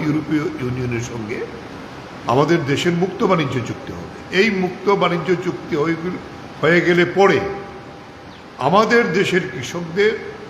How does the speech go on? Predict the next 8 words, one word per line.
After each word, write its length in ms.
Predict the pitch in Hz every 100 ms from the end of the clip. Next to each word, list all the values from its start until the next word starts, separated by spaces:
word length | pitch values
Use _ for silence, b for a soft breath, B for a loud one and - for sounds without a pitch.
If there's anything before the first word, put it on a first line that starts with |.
| -
আর 80 | 127 127
স্বকীয়তা 680 | - 180 - 196 175 175
থাকবে 400 | 160 104 101 135
না। 200 | 180 294 403 - - - - - - - - - - -
বিশেষ 320 | 147 135 196 -
করে 560 | 202 185 185 185 - - - - - -
ধান, 580 | 107 135 151 165 147 117
গম, 280 | 120 175